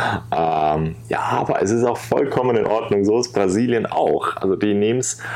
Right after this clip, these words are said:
auch nicht immer so genau und das ist ja auch das Schöne, ist der Charme hier. Aber uns gefällt's trotzdem super gut hier in Kumbuku. Wir waren gestern am Meer, im Meer schwimmen, lange einfach mal draußen auf dem Sand. Das war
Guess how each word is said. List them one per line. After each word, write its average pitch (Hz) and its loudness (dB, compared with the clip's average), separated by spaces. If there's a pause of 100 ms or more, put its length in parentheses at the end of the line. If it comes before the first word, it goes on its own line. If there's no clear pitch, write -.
(140)
auch 113 -4
nicht - -2
immer 85 2
so 92 0
genau 82 0
und 78 -4
das - -4
ist 98 0
ja 92 2
auch 101 2
das 104 -4
Schöne, 95 2
ist 82 -4
der 98 2
Charme 90 -2
hier. 87 0 (360)
Aber 92 -2
uns 95 -2
gefällt's - -2
trotzdem 92 -2
super 90 -2
gut 92 -2
hier 90 0 (440)
in 85 -4
Kumbuku. 92 -2 (380)
Wir - -2
waren - -4
gestern 82 -2
am 73 -2
Meer, 92 -2 (120)
im 87 0
Meer 92 -2
schwimmen, 95 -2
lange 85 0
einfach 90 -4
mal 85 0
draußen 87 -2
auf - -4
dem 80 0
Sand. 92 -2
Das - -4
war - -4